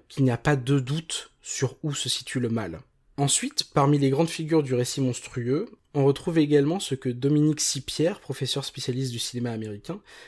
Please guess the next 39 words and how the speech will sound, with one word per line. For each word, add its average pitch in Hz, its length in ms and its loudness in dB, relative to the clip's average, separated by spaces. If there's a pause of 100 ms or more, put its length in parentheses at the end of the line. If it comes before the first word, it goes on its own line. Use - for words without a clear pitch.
(140)
appelle 170 480 4
l'instant 151 560 4
monstrueux. 143 640 0 (420)
L'instant 147 400 2
monstrueux, 160 640 2 (340)
ça - 220 2
correspond 165 460 0
à 175 40 0
ce - 160 0
moment 143 320 4
où 156 80 -4
la 127 160 2
créature - 640 -4 (140)
apparaît 185 400 2
pour 160 160 0
la 127 100 0
première 147 260 2
fois - 120 0
au 160 40 4
spectateur. - 680 -6 (100)
Et 120 80 -8
dans 135 200 2
un 135 60 4
article 127 320 -2
paru 135 240 0
en 131 80 4
deux 131 120 2
mille 139 200 2
dix 156 220 -4
dans 120 140 0
la 117 80 0
Revue 123 240 -2
française 135 420 0
d'études 123 300 -2
américaines, 120 580 -2 (100)
il 127 160 -8
définit 165 600 -2 (100)
l'instant 143 540 0
monstrueux 139 640 -4